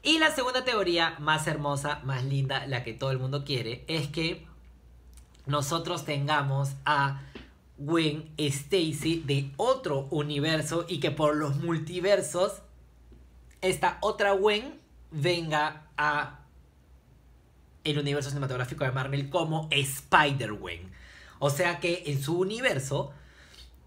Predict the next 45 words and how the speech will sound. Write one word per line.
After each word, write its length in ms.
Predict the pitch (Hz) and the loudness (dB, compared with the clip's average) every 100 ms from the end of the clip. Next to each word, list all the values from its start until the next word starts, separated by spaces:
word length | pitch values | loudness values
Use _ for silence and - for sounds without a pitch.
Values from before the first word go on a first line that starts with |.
| - - - - | -20 -20 -20 -4
eh, 640 | 160 147 143 139 135 131 - | 2 4 6 6 6 4 0
ella 220 | 143 135 | 0 0
no 120 | 165 | 0
muere 440 | 226 226 139 139 - | 0 0 2 0 -2
y 100 | 147 | 0
más 140 | 131 | 0
bien 200 | 135 147 | 0 0
muere 180 | 139 131 | 0 0
Spider-Man 600 | - - 185 147 147 156 | -2 0 0 0 0 0
y 60 | 127 | -2
ella 120 | 123 | -2
se 160 | 139 | -4
convierte 480 | 127 107 123 139 135 | -6 -4 0 0 0
en 60 | 135 | -6
Spider-Gwen 960 | - - 120 120 123 139 139 143 160 151 | -6 -4 -2 -2 0 2 2 0 -2 -4
y 180 | 139 | -2
llega 640 | 127 139 127 123 127 127 - | 0 2 2 0 -2 -2 -2
a 380 | 127 123 120 123 | 0 2 0 -2
el 140 | 127 | 0
universo 340 | 123 123 120 135 | 2 2 0 0
cinematográfico 640 | 135 107 104 104 - 127 | 0 0 -4 -6 -6 -6
de 120 | 117 | -6
Marvel 420 | 107 110 107 113 123 | -4 -6 -6 -8 -2
como 460 | 175 147 147 151 - - - - - | 0 0 -4 -8 -12 -20 -20 -20 -4
un 180 | 190 170 | 0 2
nuevo 280 | 165 156 156 | 4 4 2
personaje 640 | 147 135 131 131 - 139 139 | 2 0 2 0 0 -2 0
arácnido. 640 | 123 113 104 123 90 - - - | 0 0 -6 -10 -12 -14 -16 -4
Esa 240 | 254 262 277 | -2 -2 -2
sería 300 | 220 214 226 | -4 -2 -2
la 80 | |
segunda 280 | 196 175 190 | -4 -2 -2
teoría, 400 | 185 156 147 147 | 0 0 0 -2
que 60 | 143 | 0
es 60 | |
la 100 | 151 | 0
que 120 | 147 123 | 0 2
más 420 | 131 139 139 - - - - | 4 4 0 -8 -18 -20 -6
creo 240 | 135 127 | -4 -4
que 180 | 123 117 | -6 -10
a 160 | 117 - | -10 -6
todos 220 | 135 131 | -4 -2
nos 160 | 135 135 | -2 -2
encantaría 640 | 127 117 117 113 123 120 | -4 -6 -6 -4 -2 -2
ver 300 | 123 135 139 | -2 -2 -4